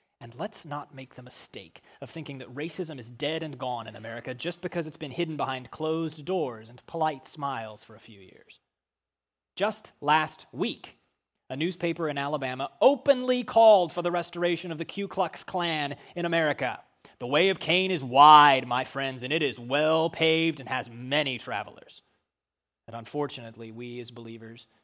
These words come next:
have to acknowledge and confess that we have done much of the work to cut the trail for that road on that issue. If you're here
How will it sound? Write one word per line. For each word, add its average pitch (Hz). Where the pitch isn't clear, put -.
have 117
to 123
acknowledge 117
and 120
confess 117
that 117
we 127
have 120
done 123
much 120
of 117
the 117
work 131
to -
cut -
the 135
trail 107
for 120
that 113
road 104
on 107
that 110
issue. -
If -
you're 180
here 113